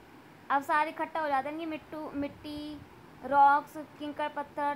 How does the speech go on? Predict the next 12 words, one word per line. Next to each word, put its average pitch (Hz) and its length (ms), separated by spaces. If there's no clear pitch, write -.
छोटे 285 200
छोटे 285 220
वो 311 180
इकट्ठे 302 300
हो 285 60
जाते 269 240
हैं 320 60
side 247 360
में, 214 240
रेत, 254 320
रेत 262 260
बालू, 220 260